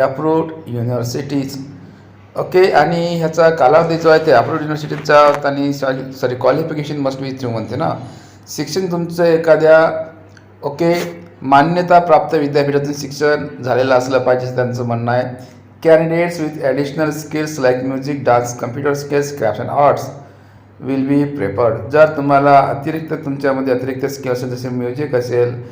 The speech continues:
डान्स करता येत असेल, कम्प्युटर स्किल असेल किंवा क्राफ्ट अँड आर्ट्स म्हणजे कला असेल तुमच्यामध्ये, चित्र, विचित्र, रंगवाची,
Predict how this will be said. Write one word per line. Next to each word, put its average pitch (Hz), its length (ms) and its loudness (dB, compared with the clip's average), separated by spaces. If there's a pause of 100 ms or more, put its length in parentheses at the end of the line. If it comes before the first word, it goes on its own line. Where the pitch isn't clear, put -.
(220)
डान्स 131 360 2
करता 127 220 -2
येत 127 80 -2
असेल, 127 220 -4
कम्प्युटर 123 380 -4
स्किल 123 240 -4
असेल 120 320 -4
किंवा 120 160 -4
क्राफ्ट 117 260 -2
अँड 120 100 -6
आर्ट्स 113 180 -2
म्हणजे 120 160 -6
कला 120 220 0
असेल 127 280 0
तुमच्यामध्ये, 117 380 -4
चित्र, 113 300 -8
विचित्र, 113 440 -6 (300)
रंगवाची, 110 640 -8